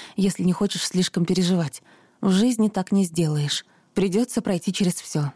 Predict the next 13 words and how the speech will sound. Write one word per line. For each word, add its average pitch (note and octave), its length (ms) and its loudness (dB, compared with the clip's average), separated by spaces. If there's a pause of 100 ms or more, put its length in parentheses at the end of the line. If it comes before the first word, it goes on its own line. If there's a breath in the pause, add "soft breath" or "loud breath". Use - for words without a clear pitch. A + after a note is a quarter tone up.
(120)
без F3 220 -2
купюр, D#3+ 420 -4 (300)
от - 160 -6
начала F#3+ 440 0
до F3+ 120 0
конца, F3 520 -2 (380 soft breath)
самому, F3+ 600 2 (400 loud breath)
а - 100 -2
не F3+ 120 2
просто - 360 -2
понаблюдать D#3 480 2
со - 120 -4
стороны. D3+ 420 -4